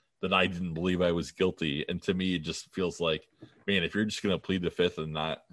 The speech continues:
or, you know, not plead the fifth, but, you know, if you're just not gonna go, uh, on the stand in your own defense,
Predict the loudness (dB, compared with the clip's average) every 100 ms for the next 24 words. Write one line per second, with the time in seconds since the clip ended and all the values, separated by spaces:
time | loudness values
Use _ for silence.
0 | -20 _ _ _ -4 -2 -4 -4 -2 0
1 | 0 -4 -8 -6 -6 -6 -2 0 0 0
2 | -2 0 0 0 -2 -2 -4 -2 -4 0
3 | 2 2 -2 -12 _ _ _ _ _ _
4 | _ -4 -2 -2 -2 -4 -2 0 0 0
5 | -4 -4 -4 -2 -2 -4 -8 -6 -2 0
6 | -2 -8 -14 -16